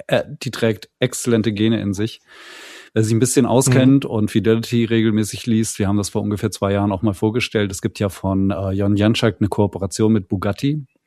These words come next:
Speaker 1: wo der denen einen
Speaker 2: Ja.
Speaker 1: sehr stylischen Lautsprecher auf den Leib geschneidert hat, die Royal. Und die A P eins ist im
Speaker 2: Mhm.
Speaker 1: Grunde genommen der verkleinerte Ableger davon. Also es ist das Royal-Konzept mit, äh, deutlich vereinfachter Filterarchi-, äh,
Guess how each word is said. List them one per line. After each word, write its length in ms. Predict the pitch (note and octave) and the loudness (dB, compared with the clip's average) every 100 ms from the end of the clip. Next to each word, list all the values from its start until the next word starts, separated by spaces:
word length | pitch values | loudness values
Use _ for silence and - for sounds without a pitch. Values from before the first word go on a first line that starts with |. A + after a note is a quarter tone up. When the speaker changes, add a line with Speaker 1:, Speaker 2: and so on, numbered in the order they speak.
| - | -8
Speaker 1:
wo 100 | G#2+ | 0
der 100 | G#2 | 0
denen 420 | F#2+ G#2 G#2+ G#2 - | 2 4 4 2 -2
einen 320 | F#2+ F#2 F#2+ | -2 0 0
Speaker 2:
Ja. 100 | A2 | -2
Speaker 1:
sehr 340 | F#2+ G#2 G2+ | 0 0 0
stylischen 520 | - G2 F#2 G#2 A2 | 0 -2 -2 -2 -2
Lautsprecher 560 | F#2+ F#2+ - G2+ - F#2 | -2 -2 -4 -4 -2 -2
auf 160 | G2 - | -2 -4
den 140 | F#2+ | -4
Leib 200 | F#2 F#2 | -4 -6
geschneidert 480 | G#2 - F#2+ F#2+ - | -6 -4 -2 -4 -4
hat, 320 | G2+ - - | -6 -6 -12
die 160 | G2+ G2 | -6 -6
Royal. 680 | - F#2 F#2 F#2 F#2 A#2+ D#3+ _ _ _ _ - _ - | -4 -2 0 0 2 0 -2 _ _ _ _ -20 _ -6
Und 160 | G#2 | -2
die 80 | A#2 | 0
A 100 | A#2 | 0
P 180 | C#3 C#3 | 2 2
eins 320 | G2 A#2 C#3 | 4 2 2
ist 100 | A#2+ | 0
im 80 | G#2+ | -2
Speaker 2:
Mhm. 40 | G#2+ | 2
Speaker 1:
Grunde 180 | A#2 | 2
genommen 480 | A2+ G#2 G#2 G#2+ - _ _ - | 4 4 4 2 -2 _ _ -6
der 80 | |
verkleinerte 580 | G2 A2 G#2+ G#2+ F#2+ G2+ | -2 0 4 4 2 -4
Ableger 360 | - G2 F#2+ F2+ | -8 -8 -6 -8
davon. 320 | F#2+ F#2 F2+ | -10 -8 -8
Also 220 | G#2 G2 | -8 -8
es 140 | F#2+ B2+ | -6 -6
ist 160 | - | -4
das 180 | A2+ - | -6 0
Royal-Konzept 880 | G2+ G2 G2+ F#2+ F2+ - - - - _ _ _ _ _ _ - - | 0 2 0 -2 -2 -2 -2 -8 -20 _ _ _ _ _ _ -20 -4
mit, 340 | G#2+ G#2 - - | 0 0 -2 -6
äh, 220 | A2 G#2 | -4 0
deutlich 320 | A2+ A#2 A#2 | 2 0 0
vereinfachter 680 | A2+ F2 G#2 G#2 - G2+ G2 | -2 -2 -2 -4 -4 -6 -6
Filterarchi-, 800 | - - E3 D3 C3 A#2+ B2 A#2+ | -4 -2 0 2 0 0 0 -2
äh, 280 | G#2 G2+ | -6 -12